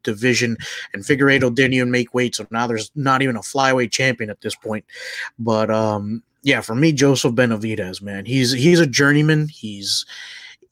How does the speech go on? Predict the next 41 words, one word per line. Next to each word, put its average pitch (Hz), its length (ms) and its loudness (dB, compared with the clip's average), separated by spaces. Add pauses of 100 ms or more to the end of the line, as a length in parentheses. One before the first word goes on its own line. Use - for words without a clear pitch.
(180)
I 110 220 -2
feel 147 220 2
like 143 140 4
he's 143 220 -2
somebody 127 520 -2
who 117 520 -2 (400)
I 123 160 2
would 107 220 -2
love 123 300 2
to - 80 -4
see 143 160 2
as 120 120 2
a 113 60 -2
flyweight 123 400 2
champion, 131 400 -4
and 123 180 -6
I 104 160 -8 (120)
just 120 500 2
don't 123 160 2
think 120 180 0
that's 110 160 -2
gonna 110 200 -2
happen 107 460 -4 (360)
after 117 280 0
the 113 100 0
way 113 180 4
Figueiredo, 110 840 0 (100)
Figueiredo 185 500 4
starched - 480 0
him, 85 120 -20 (200)
you 107 80 -10
know, 107 180 -6 (360)
and 123 440 0 (320)
building 165 360 2
up 143 140 -2
to 143 100 -4
that 127 280 -2
point 131 280 -10
in 127 80 -8
the 110 100 -10
fight, 127 400 -6